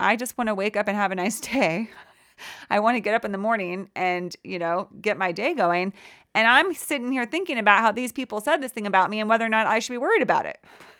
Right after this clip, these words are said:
<laughs> Those kind of things can happen. And it's kind of telling us,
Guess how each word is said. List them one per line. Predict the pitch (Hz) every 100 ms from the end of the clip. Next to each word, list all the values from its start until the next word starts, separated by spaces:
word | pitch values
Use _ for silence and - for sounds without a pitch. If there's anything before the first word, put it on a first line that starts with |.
| -
<laughs> | 151 - - _ _ _ _ _ _ - - - - - -
Those | 247 320
kind | - 339
of |
things | 294 285
can | 226
happen. | 208 320 349 214
And | 208
it's | 214
kind | - 277
of | 262
telling | - 269 285
us, | 214 208